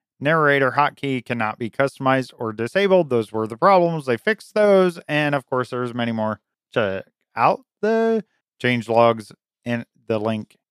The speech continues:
in our description. All right, let's get on to what we've been up to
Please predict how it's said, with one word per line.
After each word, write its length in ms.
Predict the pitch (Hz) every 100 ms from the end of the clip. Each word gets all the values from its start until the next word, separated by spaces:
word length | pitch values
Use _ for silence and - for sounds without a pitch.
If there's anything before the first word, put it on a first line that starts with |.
| _
in 140 | 123 110
our 180 | 101
description. 760 | 107 131 - 254 226 220 131 85 _ _ _
All 120 | 120
right, 260 | 151 143 143 _
let's 180 | 139 143
get 140 | 156 156
on 220 | 151 151
to 60 |
what 180 | 147 151
we've 180 | 147 147
been 140 | 135 139
up 160 | 135
to 400 | - 135 131 117